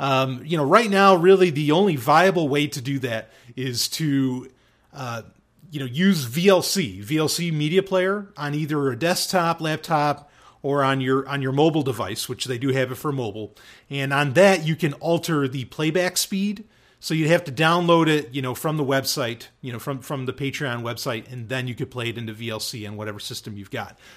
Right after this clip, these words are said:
Uh, that's about the most, the most efficient way of doing it, but I agree. I don't, I wish,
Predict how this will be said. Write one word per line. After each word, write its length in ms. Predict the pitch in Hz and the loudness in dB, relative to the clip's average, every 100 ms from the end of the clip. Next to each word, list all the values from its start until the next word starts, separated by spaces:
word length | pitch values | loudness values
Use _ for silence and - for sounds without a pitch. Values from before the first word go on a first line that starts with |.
| - | -12
Uh, 100 | - 127 | -10 -2
that's 240 | 175 190 | 0 0
about 220 | 156 175 175 | 2 2 2
the 80 | |
most, 480 | 143 151 143 - - - _ - | 2 2 2 -4 -8 -20 _ -8
the 80 | |
most 400 | 135 131 208 - | -2 4 4 4
efficient 340 | 214 240 - 214 | -2 -2 0 2
way 160 | 220 | 4
of 80 | 220 | 4
doing 220 | 220 226 | 2 0
it, 160 | 233 240 | -2 -2
but 100 | 165 - | -6 -2
I 140 | 226 | 2
agree. 400 | 262 170 160 139 | 4 4 2 0
I 140 | 107 190 | 2 0
don't, 200 | 220 - | 0 -2
I 120 | 170 | -4
wish, 480 | 185 101 - - | 4 4 4 -2